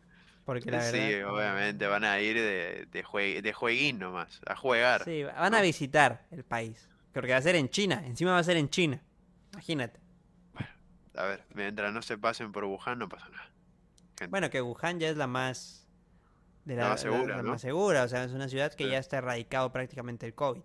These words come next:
Speaker 2: <laughs>
Speaker 1: Pues
Speaker 2: Sí,
Speaker 1: imagínate.
Speaker 2: es increíble, es increíble. Es, eh, eh, es hasta cómico que te digan eso.
Speaker 1: Hicieron una fiesta gigante en alberca, o sea, todos en alberca, ahí con un concierto y todos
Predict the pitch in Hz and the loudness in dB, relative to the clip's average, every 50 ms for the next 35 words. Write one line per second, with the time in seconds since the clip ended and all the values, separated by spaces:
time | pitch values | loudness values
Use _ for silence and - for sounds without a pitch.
0 | _ - 156 143 - - - 196 - - 392 381 - - - - 214 220 202 - | _ -8 -8 -4 2 4 4 4 4 2 -4 -6 -8 -10 -12 -12 -8 -8 -6 -6
1 | 123 113 117 120 131 123 120 113 104 110 113 113 - 135 123 117 110 107 117 123 | -4 -4 -4 -2 -2 -2 -2 -2 -2 -2 -2 -2 -2 -4 -4 0 2 2 4 4
2 | 127 120 113 107 104 104 107 117 120 120 117 107 107 107 110 110 107 101 101 101 | 4 2 0 -2 -2 -4 -4 -4 -4 -4 -6 -6 -2 -2 -2 -2 -2 -4 -6 -10
3 | 101 110 _ _ _ _ _ - - 104 101 - - - _ _ _ _ _ - | -12 -14 _ _ _ _ _ -18 -16 -16 -16 -16 -20 -20 _ _ _ _ _ -2
4 | - 117 - - - 135 - - 110 156 175 - 180 151 - - 101 98 - 120 | 0 0 2 2 2 2 2 2 0 0 0 0 -2 -2 0 -2 -2 -2 0 -2
5 | 110 104 101 95 90 90 95 92 - _ _ _ _ - - - 107 98 101 104 | -2 -2 -4 -10 -12 -12 -12 -12 -14 _ _ _ _ -18 -10 -10 -8 -4 -2 -2
6 | 104 104 104 98 98 - - - - - _ _ - - 147 127 139 143 147 147 | 0 0 -2 -2 -6 -10 -14 -20 -20 -20 _ _ -10 -8 -6 -4 -4 -4 -2 -2
7 | 151 151 139 123 - - 151 143 - - - 127 113 - - - - 135 120 117 | -2 -2 -2 -4 -2 -4 -4 -4 -4 -4 -4 -4 -4 -4 -10 -14 -14 -14 -10 -6
8 | 123 131 143 147 - - 139 147 - - 143 120 113 107 107 110 117 127 131 120 | -4 -2 -2 -2 -2 -2 -4 -4 -2 -4 -6 -4 -4 -4 -2 4 6 6 6 6
9 | - - - - - - _ - - - - _ - 143 151 165 143 127 117 110 | 2 -10 -18 -20 -20 -20 _ -20 -20 -20 -8 _ 6 6 8 8 6 4 0 0
10 | - - 127 120 113 107 104 110 117 131 135 131 - - 123 123 127 - 131 123 | -4 -10 -12 -12 -12 -12 -10 -4 -2 -2 -2 -2 -2 -2 -2 -2 -2 -2 -4 -4
11 | 123 127 123 - 120 113 113 - - 139 123 123 123 123 123 123 117 - 123 117 | -4 -6 -6 -8 -8 -8 -8 -10 -6 -4 -2 -2 -4 -4 -8 -10 -10 -10 -10 -6
12 | - 123 123 120 113 110 - | -4 -4 -4 -4 -6 -10 -16